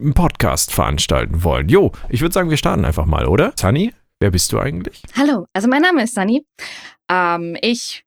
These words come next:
Speaker 2: bin eine Studentin in der Mitte Deutschland. Ich zocke für mein Leben gern. Ich glaub, ich hab schon immer irgendwie Videospiele gespielt. Und ich liebe es einfach darüber zu, mich zu unterhalten, mich dazu engagieren. Und ja,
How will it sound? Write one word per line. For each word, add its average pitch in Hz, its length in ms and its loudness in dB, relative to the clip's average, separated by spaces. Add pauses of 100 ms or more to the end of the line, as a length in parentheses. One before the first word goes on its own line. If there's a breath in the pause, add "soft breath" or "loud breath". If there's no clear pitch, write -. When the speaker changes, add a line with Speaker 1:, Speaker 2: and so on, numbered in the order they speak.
(120)
Speaker 2:
bin 165 680 -2
eine 160 180 -2
Studentin 180 580 0
in 165 540 -4 (160)
der 175 100 2
Mitte 208 380 0
Deutschland. 170 680 -4 (560)
Ich - 420 -10 (140)
zocke 247 260 -2
für 208 80 -4
mein 175 140 -2
Leben 165 240 -4
gern. 160 160 -2
Ich - 100 -12 (120)
glaub, 180 160 -4
ich - 120 -12
hab 165 80 -10
schon 147 240 -12
immer 269 260 0
irgendwie 349 260 -4
Videospiele 330 520 -4
gespielt. 330 420 -10 (720 soft breath)
Und 226 140 2
ich 214 140 -2
liebe 254 180 2
es 233 120 0
einfach 214 220 -6
darüber 190 360 -6
zu, 170 400 -6
mich 170 180 -10
zu 175 80 -6
unterhalten, 170 520 -2
mich 160 120 -8
dazu - 240 -6
engagieren. 240 680 0 (120)
Und 175 500 -12 (160)
ja, 415 200 -2